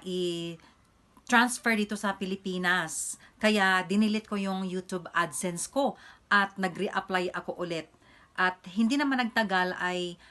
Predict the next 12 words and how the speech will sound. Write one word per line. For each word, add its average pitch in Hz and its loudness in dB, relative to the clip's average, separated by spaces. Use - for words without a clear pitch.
natanggap 190 -2
ko 196 -8
na 180 0
ang 175 -10
aking, 170 -8
ah, 175 0
verification 196 -2
address, 208 -4
yung 196 -6
parang 185 0
ganon, 190 -4
yung, 190 -4